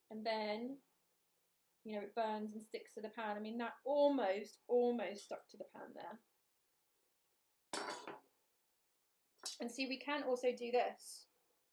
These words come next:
We can lift it out of the pan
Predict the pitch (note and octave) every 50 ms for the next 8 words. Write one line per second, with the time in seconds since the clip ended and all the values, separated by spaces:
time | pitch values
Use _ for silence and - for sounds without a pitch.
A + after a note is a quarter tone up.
0 | _ _ _ _ _ _ _ _ _ _ _ _ _ _ _ _ _ _ _ _
1 | - A#3+ A3 - A#3+ A#3 A#3+ A#3 - - B3 B3+ C4+ C4 - - C4 - A#3+ A#3
2 | A#3 A#3 A#3+ A3 A3 - - A#3+ A3+ A3 G3 F#3+ G#3 A#3+ C#4+